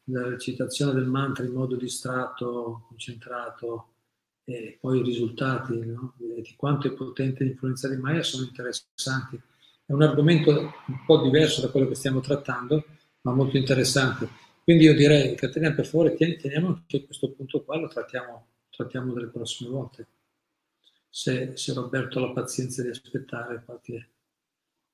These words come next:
uno dei prossimi incontri. <clears throat> Bene, qualcos'altro?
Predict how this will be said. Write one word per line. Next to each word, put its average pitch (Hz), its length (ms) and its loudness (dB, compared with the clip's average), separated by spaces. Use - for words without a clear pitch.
uno 127 200 -6
dei 120 100 -8
prossimi 120 420 -8
incontri. 120 600 -12
<clears throat> - 640 -8
Bene, 143 300 -8
qualcos'altro? 156 880 -2